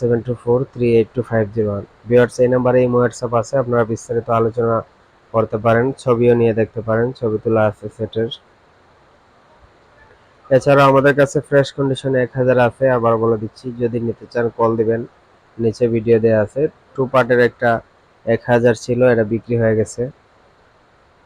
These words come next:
তো অবশ্যই যদি আমাদের আশেপাশের হন, আমাদের দোকানে আসবেন, এসে মাল চেক করে নিয়ে যাবেন। আমরা সারা বাংলাদেশে কুরিয়ারের কন্ডিশনের মাধ্যমে মাল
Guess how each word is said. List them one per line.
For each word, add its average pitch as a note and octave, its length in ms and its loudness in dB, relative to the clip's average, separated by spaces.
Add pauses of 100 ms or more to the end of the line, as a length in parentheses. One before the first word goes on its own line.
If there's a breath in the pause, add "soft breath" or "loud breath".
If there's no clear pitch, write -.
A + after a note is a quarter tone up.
(3750)
তো - 80 -4
অবশ্যই B2+ 360 0
যদি C#3+ 200 0
আমাদের C#3 200 4 (120)
আশেপাশের B2+ 520 -4
হন, C3 180 0 (560)
আমাদের A#2+ 280 0 (100)
দোকানে B2+ 280 0 (100)
আসবেন, A#2 340 -2
এসে - 180 -12
মাল A2+ 160 0 (260)
চেক A#2+ 200 -2
করে A#2+ 200 2
নিয়ে A2+ 220 2
যাবেন। A2+ 260 -2 (1300)
আমরা B2 200 2 (240)
সারা C3 260 0
বাংলাদেশে B2+ 440 2 (100)
কুরিয়ারের C3+ 540 4
কন্ডিশনের C3+ 580 -2
মাধ্যমে C3 300 0 (100)
মাল A#2+ 100 2